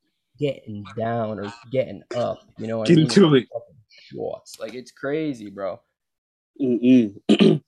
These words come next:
Speaker 1: Crazy.
Speaker 2: I mean, I, I just feel like there's, you know, life is like a highway, right?
Speaker 1: Yeah, I'm gonna ride it all night long. Dude,
Speaker 2: And,
Speaker 1: you can donate
Speaker 2: um,
Speaker 1: a chromosome to, uh, donate a chromosome dot net. It's fucking dope, and you could fix, uh,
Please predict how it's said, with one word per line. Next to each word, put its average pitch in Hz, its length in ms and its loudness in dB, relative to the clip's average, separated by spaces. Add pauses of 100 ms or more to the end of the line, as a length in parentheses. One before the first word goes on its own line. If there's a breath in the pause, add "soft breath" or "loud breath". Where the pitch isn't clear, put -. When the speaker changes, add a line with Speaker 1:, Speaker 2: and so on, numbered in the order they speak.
Speaker 1:
Crazy. 139 240 -12
Speaker 2:
I 123 60 0
mean, 156 200 2
I, 202 220 2
I 202 60 -2
just 220 240 -8
feel 190 80 -10
like 160 180 -8
there's, 147 320 -10 (1300)
you 170 120 -6
know, 156 300 0 (480)
life 214 240 2
is 185 120 2
like 143 120 0
a 110 80 -4
highway, 107 380 -2
right? 52 240 -16 (760)
Speaker 1:
Yeah, 147 140 -6
I'm 120 80 -6
gonna 120 120 -4
ride 131 180 -4
it 127 60 -8
all 131 100 -6
night 127 200 -10
long. 135 180 -8
Dude, - 100 -12
Speaker 2:
And, 135 80 2
Speaker 1:
you 135 100 6
can 131 120 10
donate 120 300 6
Speaker 2:
um, - 60 2
Speaker 1:
a - 20 0
chromosome 127 760 -4
to, 117 260 -6
uh, 110 280 -4
donate 117 340 -6
a 110 40 -10
chromosome 113 460 -6
dot 110 180 -6
net. 117 220 -6
It's - 80 -20
fucking 110 300 -6
dope, 110 320 -6
and 113 100 -12
you 101 60 -12
could 107 180 -14
fix, - 240 -8
uh, 107 260 -8